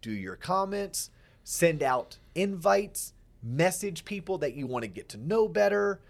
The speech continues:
Use it as a means to be seen, to make introductions, to invite people into your world, and to ask them to meet with you. You must have social media as well for reputation management. Think placeholder.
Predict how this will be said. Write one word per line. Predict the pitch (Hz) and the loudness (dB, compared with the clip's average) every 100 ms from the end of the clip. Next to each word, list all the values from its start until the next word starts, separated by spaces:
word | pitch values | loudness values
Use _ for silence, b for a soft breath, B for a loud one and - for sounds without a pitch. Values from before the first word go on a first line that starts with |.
| b b | b b
Use | 127 170 240 208 | -2 0 0 2
it | 220 - | 0 0
as | 165 160 | -4 -2
a | 147 | -4
means | 135 185 185 | -4 -6 -6
to | - 160 | -8 -10
be | 110 165 214 | -6 -6 -4
seen, | - 160 120 151 220 - b b b | -4 -4 -6 -8 -14 -20 b b b
to | - 170 | -6 -4
make | 135 143 170 | 0 0 0
introductions, | 190 202 175 117 98 - 101 147 175 b b | -4 -4 0 0 0 -4 -8 -10 -12 b b
to | - 170 | -2 -2
invite | 131 104 151 180 | -2 2 2 2
people | - 196 196 190 | -8 -4 -2 -2
into | 143 170 185 | -2 -8 -8
your | 185 180 208 | -4 0 0
world, | 147 110 110 110 | 0 -2 0 -4
and | 147 143 | -6 -8
to | 135 - 123 | -8 -8 -10
ask | 143 160 - | -6 -6 -6
them | 170 147 | -8 -10
to | - | -10
meet | 151 123 139 113 | -10 -8 -8 -8
with | 104 - | -10 -10
you. | 82 71 - - b b b | -18 -20 -20 -20 b b b
You | 127 135 | -6 0
must | 131 175 - | 2 2 0
have | 190 180 | -4 -2
social | - 160 165 196 | -2 -2 -2 -8
media | 190 185 180 175 | -6 -6 -4 -4
as | 160 160 | -4 -2
well | 139 127 | 0 0
for | - 139 | -2 -6
reputation | 113 127 - 160 127 120 - 156 | -2 -4 -4 -10 -8 -8 -8 -8
management. | 190 202 156 - 98 | -6 -6 -8 -10 -12
Think | - 151 156 - | -4 -4 -4 -12
placeholder. | - 190 202 - - 82 - | -8 -2 -2 -2 -6 -10 -12